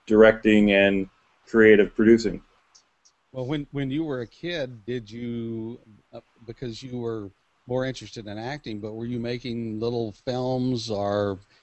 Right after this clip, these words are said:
Speaker 2: or holding, uh, plays in the backyard or that kind of thing, like a lot of,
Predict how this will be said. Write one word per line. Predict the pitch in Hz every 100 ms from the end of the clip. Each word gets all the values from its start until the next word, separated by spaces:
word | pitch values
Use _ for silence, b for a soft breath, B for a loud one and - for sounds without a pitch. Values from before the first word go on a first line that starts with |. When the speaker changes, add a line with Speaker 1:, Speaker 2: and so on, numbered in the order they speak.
| _ _
Speaker 2:
or | 101 95 101 90 -
holding, | 131 127 120 120 104 - 113
uh, | 107 95
plays | - 135 135 117
in | 117
the |
backyard | 104 120 123 123 120 127 117
or |
that | 117 117
kind | 131 123
of | 120
thing, | 127 117
like | 107
a | 104
lot | 104 113
of, | 107